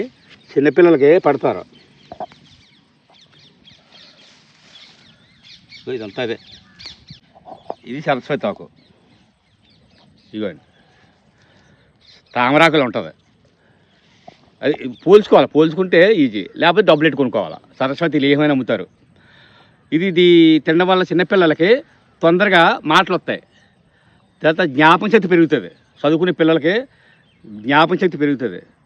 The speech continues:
తర్వాత నాయలకి మడత పడదు, తొందరగా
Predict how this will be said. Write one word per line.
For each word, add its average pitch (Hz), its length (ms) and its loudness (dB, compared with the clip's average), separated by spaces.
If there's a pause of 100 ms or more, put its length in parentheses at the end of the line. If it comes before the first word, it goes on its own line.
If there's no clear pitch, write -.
(380)
తర్వాత 147 160 -4 (100)
నాయలకి 185 440 4 (420)
మడత 165 260 0
పడదు, 127 240 0 (880)
తొందరగా 165 360 0